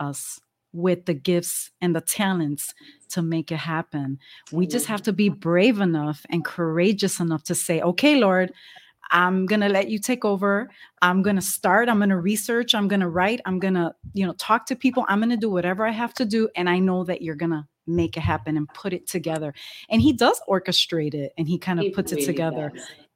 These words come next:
Speaker 1: And I see the confidence in you from when we first spoke and how fearful you were because your family didn't know a lot of, you know, what had happened, and you wanted to protect them, and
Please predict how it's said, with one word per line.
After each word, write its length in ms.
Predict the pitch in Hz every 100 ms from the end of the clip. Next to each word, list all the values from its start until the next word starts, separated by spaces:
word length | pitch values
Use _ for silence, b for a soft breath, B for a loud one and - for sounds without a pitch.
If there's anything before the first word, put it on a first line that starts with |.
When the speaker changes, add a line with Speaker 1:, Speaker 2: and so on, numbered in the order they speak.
| _
Speaker 1:
And 160 | 247 247
I 60 |
see 200 | 240 330
the 80 | 349
confidence 640 | - 233 302 339 208 190 -
in 120 | 202
you 80 | 196
from 240 | 208 202
when 140 | 190
we 100 | 185
first 480 | 180 - 233 254 -
spoke 400 | - 208 196 202 - _ _
and 140 | 175
how 320 | 170 170 156 147 b b - -
fearful 380 | 233 226 226
you 120 | 214 214
were 220 | 185 196
because 300 | 208 202 175
your 80 | 175
family 480 | - 185 202 196
didn't 280 | 185 190 175 170
know 380 | 170 175 180 175
a 100 | 175
lot 220 | 180 170 175
of, 180 | 165 -
you 140 | 202
know, 80 | 175
what 220 | 160 180
had 120 | 175
happened, 560 | - 170 165 170 165 160 B -
and 180 | 180 175
you 140 | 202
wanted 420 | 226 202 190 185
to 80 | 180
protect 420 | 196 185 - 202 202
them, 160 | 202
and 80 | 165